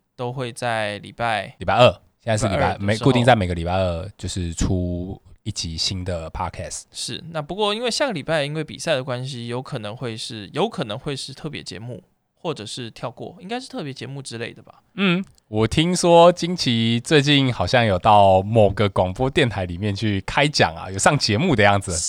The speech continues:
Speaker 2: 对吧？
Speaker 1: 是，那就是一个因缘际会啦，对，所以有去台北广播电台接受这个专访，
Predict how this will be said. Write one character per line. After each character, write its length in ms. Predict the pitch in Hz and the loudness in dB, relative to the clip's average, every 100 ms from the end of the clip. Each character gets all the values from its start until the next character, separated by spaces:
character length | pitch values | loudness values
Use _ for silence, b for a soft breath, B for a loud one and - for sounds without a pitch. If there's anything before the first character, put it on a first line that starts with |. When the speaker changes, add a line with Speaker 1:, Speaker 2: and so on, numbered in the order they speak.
| - | 0
Speaker 2:
对 60 | |
吧？ 120 | 156 123 | -2 -4
Speaker 1:
是， 80 | 113 | -4
那 260 | 170 170 | 0 0
就 160 | 156 170 | 0 -4
是 140 | 160 | -2
一 80 | 151 | -2
个 120 | 147 | -2
因 100 | 165 | -2
缘 160 | 160 131 | -4 -6
际 180 | 151 131 | -6 -4
会 200 | 139 98 | -4 -6
啦， 260 | - - _ | -10 -14 _
对， 220 | - - - | -14 -14 -10
所 140 | 135 | -8
以 60 | 131 | -6
有 140 | 113 | -6
去 200 | - 143 | -8 -10
台 100 | 127 | -6
北 100 | 131 | -4
广 160 | 139 107 | -6 -10
播 80 | 135 | -10
电 160 | 127 | -10
台 220 | 120 101 | -8 -10
接 160 | 98 113 | -8 -10
受 240 | - 110 | -10 -12
这 100 | 101 107 | -12 -14
个 120 | 101 | -10
专 220 | 113 113 | -8 -6
访， 180 | - | -8